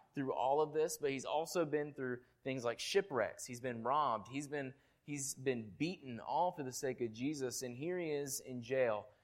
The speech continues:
and he's talking about what's going on in his life. He starts off this phrase. He's like, "Net-, hey, church, I want you to know this. I want you to know, Church of Philippi, what's going on in my life." To us today, he's saying, "Hey, I want you to see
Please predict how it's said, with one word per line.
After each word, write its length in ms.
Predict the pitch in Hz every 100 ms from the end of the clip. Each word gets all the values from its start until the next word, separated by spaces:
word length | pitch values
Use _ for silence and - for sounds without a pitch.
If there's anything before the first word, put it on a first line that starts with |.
| _ _ -
and 140 | 127
he's 340 | 131 139 139 - _
talking 480 | - 151 151 165 151
about 340 | 131 120 113 - - _
what's 320 | - 143 147 -
going 320 | 156 139 131
on 160 | 123
in 80 | 120
his 200 | 117 110
life. 280 | 113 107 110 -
He 80 |
starts 460 | 131 - 160 156 165
off 180 | 147 147
this 160 | 139 -
phrase. 280 | 131 131
He's 100 | 123
like, 140 | 123 120
"Net-, 200 | 143 170
hey, 160 | 180
church, 460 | 180 - 185 131 - -
I 100 | 151
want 280 | 202 190 190
you 80 |
to 80 | 156
know 240 | 135 151 151
this. 400 | 113 101 - -
I 80 | 160
want 240 | 190 190
you 60 | 160
to 80 | 143
know, 160 | 160
Church 280 | 151 147 117
of 60 | -
Philippi, 260 | 117 117 98 117
what's 240 | 127 151 -
going 320 | 156 143 127
on 120 | 120
in 60 | 120
my 100 | 117
life." 320 | 151 143 101 _ _ _ _ _ -
To 120 | -
us 200 | 147 -
today, 200 | 151 170
he's 100 | 139
saying, 160 | 135
"Hey, 220 | 151 185 151
I 60 | 170
want 240 | 196 190
you 80 | 180
to 80 | 147
see 540 | - - 190 180 135